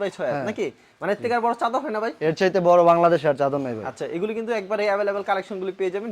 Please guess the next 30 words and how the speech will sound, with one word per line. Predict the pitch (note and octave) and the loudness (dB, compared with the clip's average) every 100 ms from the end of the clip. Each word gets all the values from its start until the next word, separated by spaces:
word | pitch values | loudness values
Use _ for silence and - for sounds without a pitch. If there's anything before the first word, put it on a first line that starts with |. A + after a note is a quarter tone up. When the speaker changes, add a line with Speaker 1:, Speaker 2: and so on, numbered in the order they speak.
| D3+ | -4
Speaker 1:
ভিউয়ার্স, | F3+ - _ _ - | -4 -4 _ _ -8
পছন্দ | F#3 G#3+ F#3+ | -6 -6 -4
হলে | F#3 | -4
অবশ্যই | F#3 G#3+ F#3+ | -4 -10 -10
স্ক্রিনশট | G3+ G#3+ F3+ | -10 -10 -10
নিয়ে | F#3+ | -8
রাখবেন। | G3+ A#3+ C#4+ | -8 -8 -10
খুবই | G3 E3+ | -10 -10
সুন্দর | F#3 F3 | -8 -8
একটা | D3+ C3+ | -8 -8
কালেকশন, | B2+ A#2 - G2+ _ _ _ _ _ D3+ | -8 -10 -14 -20 _ _ _ _ _ -8
মাথা | E3+ F#3+ | -6 -4
নষ্ট | F#3+ - D3 | -6 -6 -6
করা | C3+ A#2+ | -6 -6
ডিজাইন, | G#2+ G2+ _ _ _ _ _ _ _ D#3 | -10 -18 _ _ _ _ _ _ _ -12
অসাধারণ | G#3 F#3+ F3+ | -6 -6 -6
একটা | F3+ F3 | -8 -6
কালেকশন। | E3+ E3+ B3 A3 | -6 -6 -10 -8
পছন্দ | F#3+ F#3 | -8 -6
হলে | G3 G#3 | -8 -8
স্ক্রিনশট | E3 - B2 | -12 -12 -10
নিয়ে | B2+ | -10
রাখবেন। | B2+ C#3 | -10 -10
এগুলো | D3+ | -10
হচ্ছে | G3 A3 | -10 -10
ছয়শো | A3+ G#3 G#3+ | -10 -10 -6
চল্লিশ | G3 F3+ - | -6 -6 -10
টাকা। | A#2+ - _ _ _ - A#2+ | -16 -16 _ _ _ -12 -12
আচ্ছা, | - G#2 _ - | -12 -20 _ -8
এরকম | F3 F#3 | -4 -4